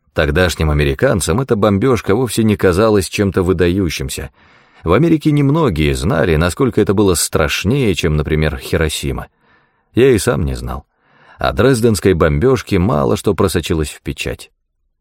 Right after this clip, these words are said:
Случайно я рассказал одному профессору Чикагского университета, мы встретились на коктейле, о налете, который мне пришлось видеть, и о книге, которую я собираюсь написать.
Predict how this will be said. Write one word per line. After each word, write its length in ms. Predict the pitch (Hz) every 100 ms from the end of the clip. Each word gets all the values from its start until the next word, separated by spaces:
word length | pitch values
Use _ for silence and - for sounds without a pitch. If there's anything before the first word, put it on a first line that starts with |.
| _ _ _
Случайно 580 | - 98 - 143 113 65
я 200 | 80 143
рассказал 440 | 123 120 110 113
одному 340 | 90 90 95 80
профессору 600 | 85 73 110 98 92 85
Чикагского 600 | - 82 85 - - 73
университета, 800 | 69 69 69 80 73 151 - 62 _
мы 140 | - 117
встретились 560 | - 104 80 73 -
на 100 | 76
коктейле, 500 | 76 - 65 62 69 _ _ _ _ _
о 140 | - 69
налете, 600 | 71 69 135 123 - 69
который 340 | 85 127 120 92
мне 240 | 92 92
пришлось 460 | - 73 71 69 80
видеть, 420 | 76 - 67 - _ -
и 100 | 78
о 120 | 71
книге, 500 | - 113 156 139 143
которую 440 | 104 90 123 110
я 180 | 101 113
собираюсь 520 | 101 92 90 82 76
написать. 520 | 71 65 - 60 -